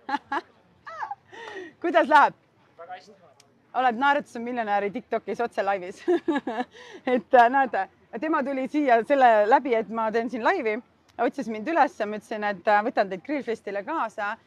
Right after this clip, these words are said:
Speaker 1: Olen aastaid ju ise müüja rollis olnud, äh, ja nüüd siis otsustasin, ma tulen lihtsalt, jalutan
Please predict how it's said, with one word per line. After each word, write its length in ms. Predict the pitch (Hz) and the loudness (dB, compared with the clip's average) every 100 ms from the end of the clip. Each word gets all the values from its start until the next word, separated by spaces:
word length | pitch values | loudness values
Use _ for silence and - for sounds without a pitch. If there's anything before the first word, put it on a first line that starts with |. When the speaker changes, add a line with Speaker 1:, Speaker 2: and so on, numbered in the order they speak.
| _ | _
Speaker 1:
Olen 200 | 240 233 | -6 -2
aastaid 380 | 262 254 214 190 | -2 -2 -6 -4
ju 60 | 220 | -6
ise 200 | 262 214 | -2 -4
müüja 300 | 214 208 196 | -2 -2 0
rollis 340 | 196 190 - | -2 -4 -2
olnud, 400 | 285 302 220 185 | -2 0 -4 -4
äh, 220 | 196 190 | -4 -4
ja 120 | 202 202 | -6 -8
nüüd 200 | 220 - | -10 -14
siis 140 | 185 | -8
otsustasin, 580 | 214 208 - 190 185 175 | -8 -8 -6 -6 -6 -8
ma 80 | 165 | -4
tulen 320 | 180 175 175 | -2 -2 -2
lihtsalt, 540 | 233 392 _ 285 254 202 _ | -2 -2 _ 0 0 0 _
jalutan 720 | 165 208 226 - - 190 190 | 0 2 2 -4 -4 -2 -2